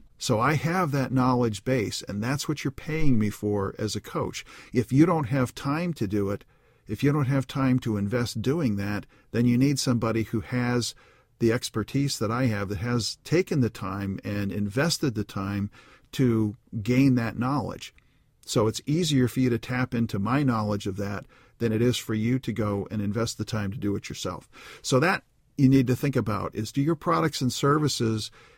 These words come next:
have a value greater than if they were produced by customers in-house, either from the standpoint of can you offer them more economically, or,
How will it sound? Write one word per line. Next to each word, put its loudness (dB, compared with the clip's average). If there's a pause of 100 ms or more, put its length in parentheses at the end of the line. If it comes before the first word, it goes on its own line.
have 6
a 8
value 4
greater 4
than 0
if -2
they -2
were 0
produced 0
by 0
customers -2
in-house, 0
either 6
from 0
the 4
standpoint -2
of -4 (280)
can 4
you 4
offer 2
them 2
more 2
economically, 0
or, -2